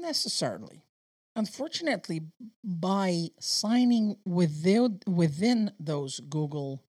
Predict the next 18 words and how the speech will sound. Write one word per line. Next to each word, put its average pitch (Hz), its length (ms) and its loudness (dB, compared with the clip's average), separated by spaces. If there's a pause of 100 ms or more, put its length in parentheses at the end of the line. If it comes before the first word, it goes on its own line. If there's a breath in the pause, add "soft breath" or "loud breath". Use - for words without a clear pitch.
(100)
account 135 500 -6
or 139 200 -6
Facebook 208 760 -2 (440 loud breath)
account, 151 440 -2
it's - 320 -6 (120)
easy. 214 520 2 (520 loud breath)
But 165 600 2
by 156 200 -2
doing 196 500 4
that, - 500 -8 (160)
you 254 200 6
are 240 120 6
giving 214 340 2
access 208 400 0
to - 140 -2
other 170 240 2
information 151 880 -2
like, 131 400 -4